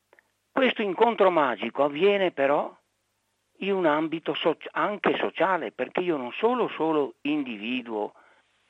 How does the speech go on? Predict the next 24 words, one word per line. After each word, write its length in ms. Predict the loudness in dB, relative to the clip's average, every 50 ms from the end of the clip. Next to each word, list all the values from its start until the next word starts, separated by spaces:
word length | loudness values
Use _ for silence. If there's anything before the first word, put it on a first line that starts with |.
| _ _ _ _ _ _ _ _ _ _ _ _ _ -20 _ _ _ _
esco 400 | 4 6 6 6 4 -2 -4 -4
di 140 | -4 -4 -2
me 380 | 0 2 2 2 0 -2 -8 _ _ _ _ _ _ _ _ _ _ _ _ _ _ _ _ _ _
e 100 | 0 2
incontro 760 | 4 4 2 2 4 4 4 4 4 2 2 0 0 0 -4 _ _ _ _
l'altro, 640 | 2 4 6 6 6 4 2 0 -2 -2 -2 -2 -4
incontro 480 | -8 -8 0 2 2 2 2 0 -2
un'altra 380 | -2 -2 -2 -4 -2 -2 -4 -4
persona 680 | -4 -6 -8 -8 -6 -4 -4 -4 -4 -4 -8 -12 -14 -16 _ _ _ _ _ _ _ _ _ _ _ _ _ _ _ _ _
e 140 | 0 0 2
nasce 580 | 4 4 4 2 2 0 0 -2 -2 -6 -10 _
un 160 | -4 -2 0 0
amore 380 | 0 0 0 0 0 0 -2 -2
profondo, 680 | -2 -4 -4 -2 0 0 2 2 0 0 0 -2 -2
un 220 | -2 -4 -2 0 0
amore 480 | 0 2 0 0 0 0 0 -2 0
che 380 | 0 0 0 0 -4 -6 -14 _ -14 -10 -6 -4
sfida 560 | -4 -2 -2 -4 2 4 2 2 2 0 -10 -16 -20 _ _ _ _ _ _ _ _ _ _ _ _ _ _ 0
ogni 340 | 2 2 4 4 4 4 4
male 400 | 6 6 6 6 6 6 6 6
e 80 | 4
bene, 580 | 4 4 4 4 4 2 0 0 0 -2 -4 -6
e, 240 | -6 -4 -4 -4 -4 -4
e 280 | -6 -6 -6 -8 -10